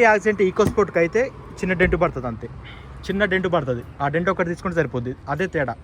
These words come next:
వేరే బండ్లకు, EcoSport బండికి. అందువల్ల డోర్లు అనేది మారవు. రన్నింగ్ బోర్డు పర్ఫెక్ట్ ఉంది. పిల్లర్స్ కంప్లీట్ ఒరిజినల్,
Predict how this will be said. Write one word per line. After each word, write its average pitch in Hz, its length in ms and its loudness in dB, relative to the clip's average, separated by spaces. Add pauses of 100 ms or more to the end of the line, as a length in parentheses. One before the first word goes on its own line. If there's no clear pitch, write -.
వేరే 170 220 2
బండ్లకు, 165 320 -4 (100)
EcoSport 143 420 -4
బండికి. 110 260 -8 (500)
అందువల్ల 175 320 2 (100)
డోర్లు 156 260 4
అనేది 160 220 -2
మారవు. 110 220 -2 (880)
రన్నింగ్ 190 240 2
బోర్డు 196 200 2
పర్ఫెక్ట్ 190 340 0
ఉంది. 196 200 -4
పిల్లర్స్ 170 280 -2
కంప్లీట్ 170 300 -2
ఒరిజినల్, 175 260 -6